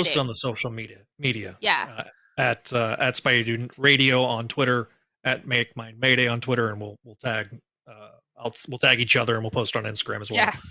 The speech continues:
Speaker 2: <clears throat>
Speaker 1: Tag
Speaker 2: So
Speaker 1: Marvel, they'll never answer us. Yeah.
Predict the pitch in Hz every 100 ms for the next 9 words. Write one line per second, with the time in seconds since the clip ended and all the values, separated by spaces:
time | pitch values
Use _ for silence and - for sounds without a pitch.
0 | - - - - _ - 233 220 240 226
1 | 226 233 233 226 220 214 208 180 202 220
2 | 214 226 - _ - -